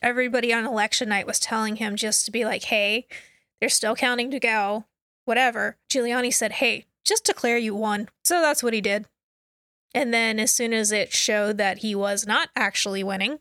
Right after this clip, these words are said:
he went on to this, "It's a fraud. There's fake voters. There's every single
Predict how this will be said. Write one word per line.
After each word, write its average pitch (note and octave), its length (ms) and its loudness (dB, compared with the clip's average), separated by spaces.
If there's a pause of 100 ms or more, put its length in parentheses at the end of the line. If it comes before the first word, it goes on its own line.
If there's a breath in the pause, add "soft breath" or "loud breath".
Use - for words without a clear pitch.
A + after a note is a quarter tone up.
he A#3 200 0
went G#3+ 260 2
on G3+ 260 0
to G3 320 0
this, G3 720 0
"It's - 200 0
a G#3 60 -4
fraud. G3 600 0
There's F#3+ 540 0 (200)
fake G3 240 0
voters. G3 640 0
There's F#3 460 -2 (560)
every D4 340 2
single C#4 640 0